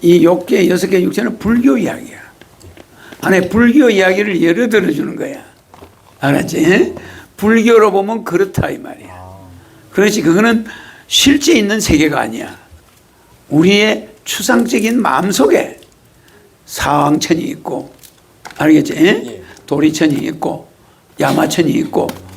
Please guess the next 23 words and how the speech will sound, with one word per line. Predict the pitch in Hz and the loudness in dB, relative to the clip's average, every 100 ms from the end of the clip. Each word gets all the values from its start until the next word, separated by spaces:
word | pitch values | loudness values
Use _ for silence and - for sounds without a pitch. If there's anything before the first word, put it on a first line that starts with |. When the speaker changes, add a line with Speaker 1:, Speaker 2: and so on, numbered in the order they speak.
| - - | -20 -4
Speaker 1:
어? | 151 208 220 - - - - - - | 0 2 0 -10 -14 -14 -14 -18 -12
알겠지? | 349 180 214 220 - - 120 | 0 2 2 2 0 -4 -12
Speaker 2:
예. | 104 85 - - | -16 -18 -18 -4
Speaker 1:
어, | 151 - - - - - | -2 -2 -8 -16 -20 -10
네 | 147 156 | 0 2
번째 | 165 160 165 - | 2 0 -2 -4
도솔천이 | - 139 190 190 226 214 | -8 0 0 0 -2 -4
있어. | - - 147 - _ _ - - _ _ | -8 -12 -18 -20 _ _ -20 -20 _ _
화락천이 | - 175 185 185 185 151 | -6 -2 -2 -2 -2 -2
있고, | - - - - _ - - - | -2 -6 -14 -16 _ -20 -20 -8
타와자재천, | 175 170 170 165 160 156 - 120 - - - | -4 -2 0 0 -2 -4 -8 -12 -18 -20 -10
여섯 | 131 165 180 240 240 | 0 0 2 -2 0
개의 | 302 233 254 262 - - - _ _ _ - _ _ - | 2 2 2 -2 -6 -18 -20 _ _ _ -20 _ _ -4
욕계가 | 180 190 254 180 113 | -2 0 0 -2 -4
있단 | - - | -8 -14
말이야. | 82 - - - - - - - - | -16 -20 -20 -20 -20 -20 -20 -18 -2
이 | 185 | 2
욕계는 | 190 - 240 240 220 | 2 0 -2 -2 -2
우리 | 190 | -2
마음속에 | 226 - - 247 269 247 247 240 214 | -2 -2 -2 0 0 2 2 2 0
있는 | 202 226 214 | -2 -4 0
욕심의 | 185 185 - - - | 0 2 -2 0 -4
세계야. | - - - - - | -4 -6 -6 -8 -12